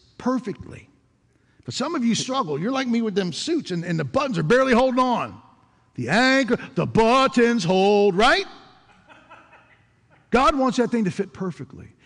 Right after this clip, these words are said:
The only way that that works is if you allow the transformation, the metamorphosis of the Spirit to take place in your life. And that starts with having the proper approach.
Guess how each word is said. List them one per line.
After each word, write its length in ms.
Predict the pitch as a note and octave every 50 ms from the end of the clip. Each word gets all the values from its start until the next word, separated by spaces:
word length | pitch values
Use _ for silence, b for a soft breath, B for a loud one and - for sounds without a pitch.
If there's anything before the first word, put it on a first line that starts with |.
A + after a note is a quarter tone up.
| b b _
The 100 | D#3 E3+
only 160 | G#3 B3+ C#4
way 140 | C4 B3 A#3+
that 140 | A#3 G#3 D#3+
that 200 | G3+ F#3+ G3 D#3+
works 460 | D#3+ F#3 G#3+ - - - - - - _ _ _ _ _ _ _ _ _ _ _ _ _ _ _ _
is 140 | - D3 D#3
if 160 | D#3+ - -
you 80 | G#3+ G#3+
allow 280 | F3+ F3 F3 F3+ F#3+
the 120 | F3+ E3+ -
transformation, 760 | - - G3 F#3 F3 - - D#3 E3 E3+ F3 D#3 - C3 A#2
the 80 | A#2 B2
metamorphosis 800 | C#3 F3+ A3+ A#3 G#3 F#3+ G3 A3 G#3+ - F3+ - - D3+ -
of 80 | D#3 C3
the 80 | C3
Spirit 300 | - - - C#4 C4+ F#3
to 80 | C3+ B2
take 240 | - D#3+ D3 C#3 -
place 260 | D3+ C#3 C3+ - -
in 80 | C3 C3
your 80 | C#3
life. 360 | D#3 G3 G#3+ F#3 A#2 - - B B B B B B
And 160 | - C#3 C#3 D3+
that 180 | F3+ G3 -
starts 680 | - - - - E4 D#4+ D4+ G3 D#3+ C#3+ - - - - _ _ -
with 100 | E3+ C#3+
having 240 | F#3 G3+ G3 F#3+ F#3
the 60 | D#3
proper 460 | - - - G3 F#3+ F#3 - F#3 F3
approach. 580 | E3 - - - F3+ C#3+ - - - - -